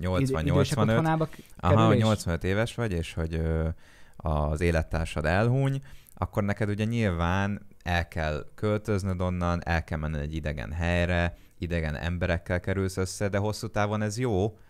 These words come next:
Speaker 2: Igen.
Speaker 1: mint ho-, jobb, mint hogyha egyedül lennél, csak
Speaker 2: Sokkal.
Speaker 1: ugye mi-, azért mégis olyan szürreális kicsit, nem? Hogy képzétek el, hogy otthon laktok, mondjuk már ott laktok harminc éve, jó, negyven, ötven, és el kell mennetek onnan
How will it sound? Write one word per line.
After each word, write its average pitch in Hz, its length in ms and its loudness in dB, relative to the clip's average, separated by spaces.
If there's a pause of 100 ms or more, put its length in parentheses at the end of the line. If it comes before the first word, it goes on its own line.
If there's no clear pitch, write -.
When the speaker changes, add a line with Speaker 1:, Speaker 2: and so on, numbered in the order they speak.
Speaker 2:
Igen. 113 260 0
Speaker 1:
mint 90 180 0
ho-, - 120 -6
jobb, 101 200 0
mint 95 200 -2
hogyha 90 220 -2
egyedül 80 320 -2
lennél, 82 460 -2
csak - 160 -4
Speaker 2:
Sokkal. 131 80 0 (160)
Speaker 1:
ugye - 20 2 (120)
mi-, 101 100 -4
azért 110 260 -2
mégis 117 360 -4 (440)
olyan 104 180 4
szürreális 90 680 2
kicsit, 85 240 -8
nem? 95 100 -2
Hogy 101 100 -2
képzétek 95 420 -2
el, 92 80 0
hogy 87 100 -2
otthon 95 320 -2
laktok, 92 500 -2
mondjuk 80 280 -4
már 82 140 0
ott 87 180 0
laktok 82 260 -4
harminc 82 480 0
éve, 90 360 -2 (140)
jó, 67 200 -12 (140)
negyven, 78 320 -4
ötven, 117 400 -2 (640)
és 101 160 0
el 101 240 4
kell 90 160 2
mennetek 85 500 -2
onnan 127 520 -2